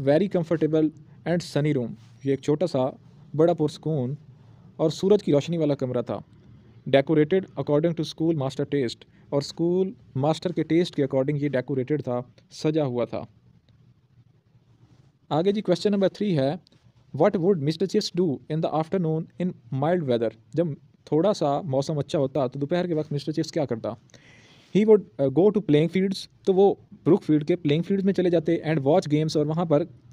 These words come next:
गेम्स वगैरह देखा करते। "He took special care to know the boys and invite them on tea।" जो बच्चे स्कूल में न्यू आए होते थे, उनके बारे में जानना उनको अच्छा लगता था और उन्हें चाय पर अपने घर में इनवाइट किया करते थे। ये कुछ उनकी एक्टिविटीज़ थी जब वो ब्रुकफील्ड स्कूल में जाते थे, जब मौसम अच्छा होता था।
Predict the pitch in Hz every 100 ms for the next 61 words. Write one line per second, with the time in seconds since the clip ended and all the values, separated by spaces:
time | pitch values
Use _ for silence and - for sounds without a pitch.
0 | 120 143 165 151 127 131 123 120 117 113
1 | 104 - - - - - - - 180 190
2 | 196 214 - - 135 - 180 - 202 175
3 | 175 156 185 147 135 135 131 147 180 151
4 | 143 139 135 131 160 160 147 170 - 143
5 | 135 131 - - - - 135 135 160 165
6 | 165 _ _ _ _ - - 151 180 151
7 | 147 143 - 131 156 202 151 151 147 151
8 | 151 151 - 180 196 156 170 185 151 175
9 | 180 135 139 _ _ _ 165 175 160 208
10 | 202 180 175 185 202 196 160 151 165 160
11 | - 143 - 156 143 139 147 143 127 127
12 | - 117 107 107 120 151 202 185 160 165
13 | 143 156 135 165 147 139 131 135 143 139
14 | 143 151 139 139 127 - 131 127 120 120
15 | 143 123 123 123 131 113 113 104 104 101